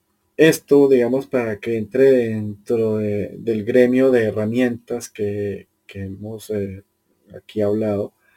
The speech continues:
hace un buen tiempo, para que todas las personas tengan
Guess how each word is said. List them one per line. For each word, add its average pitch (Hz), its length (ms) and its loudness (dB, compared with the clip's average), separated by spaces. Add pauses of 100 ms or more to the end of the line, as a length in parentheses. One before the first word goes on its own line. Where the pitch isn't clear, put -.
(260)
hace 107 400 -4
un 107 260 -4
buen 113 240 -6
tiempo, 98 640 -8
para 101 220 -18
que - 180 -20
todas 110 220 -6
las 113 100 -4
personas 98 580 -8
tengan 110 440 -4